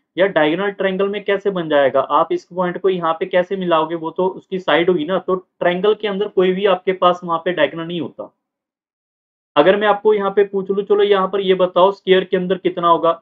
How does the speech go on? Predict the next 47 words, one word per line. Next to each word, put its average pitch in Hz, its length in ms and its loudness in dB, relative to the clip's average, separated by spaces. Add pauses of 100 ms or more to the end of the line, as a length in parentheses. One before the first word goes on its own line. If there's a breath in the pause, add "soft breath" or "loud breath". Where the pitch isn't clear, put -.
एक 151 200 -2
diagonal 180 440 0
ये 165 140 0
हो 185 140 4
गया, 190 160 6
दूसरा 156 420 -2
diagonal 131 360 0
ये 156 140 2
हो 202 120 6
गया, 190 180 -2 (400)
square 180 300 2
की 202 180 -2
side 180 340 2
कितनी 185 280 -6
है, 196 80 0
फ़ोर, 196 300 4 (280)
तो 196 60 4
हमारे 175 320 2
पास 208 280 0
जो 214 200 4
n 180 200 0
है 202 80 0
वो 208 160 -2
side 156 340 -2
ही 196 60 -4
होता 185 280 4
है, 196 140 0 (160)
तो 185 180 -4
n 170 180 0
को 202 120 4
यहाँ 185 220 0
पे 185 140 0
अगर 190 160 0
मैं 202 140 -6
फ़ोर 175 300 0
रखूंगा 180 360 -2
तो 190 120 -6
कितना 185 320 -8
हो 175 100 -2
जाएगा 175 260 2
four, 180 280 -4 (560)
four 185 180 4
minus 190 380 -2
three 180 220 -4
divide 160 260 0
by 143 240 0
two, 117 80 -10